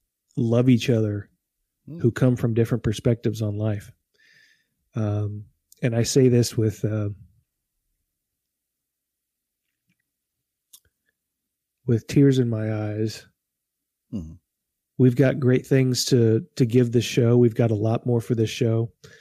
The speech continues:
Speaker 1: but, um, we're gonna miss you so much, and you are welcome anytime you want just to say hi.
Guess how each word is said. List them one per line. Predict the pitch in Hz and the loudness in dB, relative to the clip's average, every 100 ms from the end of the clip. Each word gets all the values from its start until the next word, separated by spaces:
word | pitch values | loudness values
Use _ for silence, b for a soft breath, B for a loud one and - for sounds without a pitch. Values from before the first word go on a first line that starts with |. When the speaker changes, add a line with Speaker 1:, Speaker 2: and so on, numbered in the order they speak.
| b b b b b _ _ | b b b b b _ _
Speaker 1:
but, | 123 113 107 - 127 | -4 0 0 0 0
um, | 107 104 101 101 - _ _ _ _ _ - | 0 0 -4 -8 -18 _ _ _ _ _ -2
we're | 127 127 | 2 4
gonna | 127 | 4
miss | 113 117 - | 2 -2 -2
you | 113 104 101 _ _ _ _ _ _ | -2 -2 -6 _ _ _ _ _ _
so | - - 120 | -8 0 2
much, | 120 110 104 - - _ _ _ _ | 2 0 -2 -8 -18 _ _ _ _
and | - 113 | -4 0
you | 113 | 2
are | 113 | 2
welcome | 110 123 127 127 101 98 - _ _ _ _ _ - | 2 2 0 -2 -6 -8 -20 _ _ _ _ _ 0
anytime | 127 127 123 113 - - 120 113 110 | 2 4 2 0 -8 -8 -4 -2 -2
you | 104 | -4
want | 101 107 139 - _ _ _ _ _ _ _ _ _ | -4 -4 -6 -10 _ _ _ _ _ _ _ _ _
just | 131 113 | -4 -2
to | 123 | -2
say | - 117 | -2 -2
hi. | 107 110 101 | 0 -2 -2